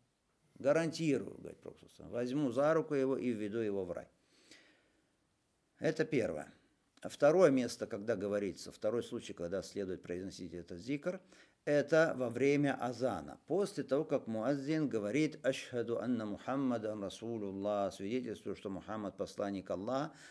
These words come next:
говоришь вот эти вот слова. Что является доводом?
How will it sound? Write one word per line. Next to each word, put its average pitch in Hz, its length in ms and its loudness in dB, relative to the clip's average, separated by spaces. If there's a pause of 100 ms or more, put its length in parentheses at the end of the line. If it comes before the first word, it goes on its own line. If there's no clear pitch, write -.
(100)
говоришь 123 360 0
вот 107 100 -4
эти 127 220 -2
вот 110 200 -2
слова. 71 400 -8 (1080)
Что - 160 -2
является 127 540 4
доводом? 156 500 2